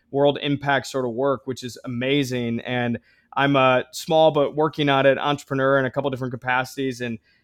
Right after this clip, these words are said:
have sort of grand visions to do the same. What does that look like on just a day-to-day basis? I mean, people love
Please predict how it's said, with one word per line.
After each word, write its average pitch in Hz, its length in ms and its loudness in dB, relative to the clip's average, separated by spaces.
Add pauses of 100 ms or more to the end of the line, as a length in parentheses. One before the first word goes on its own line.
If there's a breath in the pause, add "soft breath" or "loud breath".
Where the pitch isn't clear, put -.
have 143 160 0
sort 147 200 2
of 113 100 -4
grand 139 280 2
visions 131 400 -4
to 127 100 -8
do 127 120 -2
the 117 100 -8
same. 139 400 -2
What 170 180 4
does 247 140 0
that 220 200 2
look 160 180 -2
like 165 220 2
on 135 200 0
just 127 220 -12
a 135 40 -2
day-to-day 127 560 0
basis? 117 440 -6
I 131 40 -6
mean, 135 160 -2
people 170 340 -4
love 147 300 4